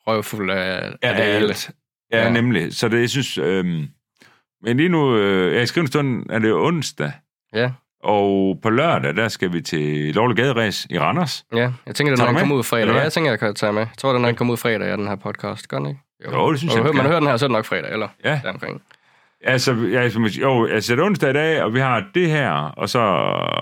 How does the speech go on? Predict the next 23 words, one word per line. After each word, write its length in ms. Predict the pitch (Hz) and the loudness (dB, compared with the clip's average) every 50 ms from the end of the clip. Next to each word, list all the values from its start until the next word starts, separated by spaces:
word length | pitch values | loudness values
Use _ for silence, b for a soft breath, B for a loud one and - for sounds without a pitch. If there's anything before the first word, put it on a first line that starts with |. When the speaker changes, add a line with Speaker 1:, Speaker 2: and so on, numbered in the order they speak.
| 50 - - - | -4 -6 -8 -6
Speaker 2:
er 40 | - | -4
der 60 | 82 | -2
bare 140 | 82 90 92 | -2 0 0
noget 120 | 87 78 | -2 -2
forskelligt 320 | 78 76 - - 107 90 82 | -6 -8 -8 -6 -4 -2 2
mak. 240 | 92 110 120 - - - - - 82 | 2 2 0 0 -4 -12 -16 -8 -2
Det 80 | 90 107 | 0 2
var 60 | 101 | 4
den, 120 | 101 107 104 | 4 4 2
jeg 80 | 107 | 2
tror 140 | - - 135 | 2 0 0
faktisk, 220 | - 131 117 - | 0 0 0 0
Mercedesen, 380 | - 87 - 113 117 113 - 107 | -2 0 0 0 0 0 0 0
den, 220 | 107 101 - - - - | 0 0 -2 -4 -2 -2
er 80 | 139 | -2
den 100 | 143 147 | 0 0
ved 60 | 127 | 0
at 40 | 107 | 0
blive 100 | 95 76 | 0 -2
pakket 240 | - 85 82 90 107 | -2 -2 0 0 0
ind 160 | 123 123 - - | 0 -2 -4 -6
nu? 180 | - - 135 156 147 - _ _ _ | -6 -4 -4 -4 -6 -8 _ _ _
Nej. 240 | 98 95 90 82 | -2 0 0 0